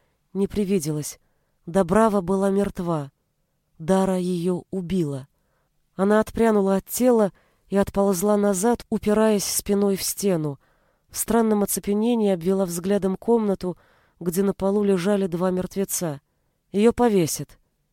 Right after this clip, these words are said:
Или сожгут, или утопят". Опираясь о стену, размазывая кровь по дереву,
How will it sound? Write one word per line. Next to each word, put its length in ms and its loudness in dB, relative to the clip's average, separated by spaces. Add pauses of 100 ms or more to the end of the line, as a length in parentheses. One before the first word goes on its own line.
(120)
Или 140 -2
сожгут, 600 -2 (640)
или 180 0
утопят". 560 0 (680)
Опираясь 580 0
о 60 -2
стену, 500 0
размазывая 720 0
кровь 300 -4
по 140 -2
дереву, 460 0